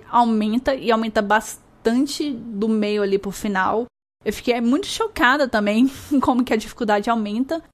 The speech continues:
mostrando que não tem nada de bobinho, como pode dar a impressão.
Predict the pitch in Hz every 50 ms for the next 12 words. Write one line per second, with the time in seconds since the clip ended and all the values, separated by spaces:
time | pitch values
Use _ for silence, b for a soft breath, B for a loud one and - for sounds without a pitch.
0 | - - 254 262 - 294 294 294 285 294 311 277 285 294 294 302 277 285 285 285
1 | 311 302 285 302 277 320 320 302 285 240 220 233 247 262 269 269 - - 220 214
2 | 214 202 202 - - 196 190 190 190 - - 214 214 208 214 196 202 202 202 196
3 | - - 202 202 - - 190 185 202 269